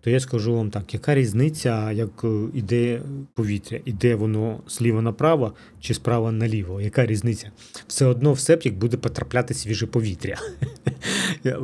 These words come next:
Або справа, або зліва. Ну, все одно воно буде туди потрапляти. Тому що, якщо ви пам'ятаєте,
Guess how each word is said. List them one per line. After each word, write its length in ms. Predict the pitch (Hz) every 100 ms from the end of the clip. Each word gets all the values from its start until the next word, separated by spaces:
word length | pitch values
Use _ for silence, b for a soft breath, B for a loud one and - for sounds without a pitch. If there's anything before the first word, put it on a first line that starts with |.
| 131
Або 380 | 131 120 147 143
справа, 580 | 131 - 190 202 147 113
або 280 | 127 127 175
зліва. 580 | 143 139 123 110 104 107
Ну, 240 | 123 131 123
все 160 | - 156
одно 200 | 175 214
воно 200 | 180 147
буде 260 | 131 131
туди 240 | 127 120 113
потрапляти. 600 | 120 110 104 104 95 104
Тому 200 | 104 110
що, 140 | -
якщо 240 | 117 - 120
ви 80 |
пам'ятаєте, 680 | 110 120 117 - 185 165 110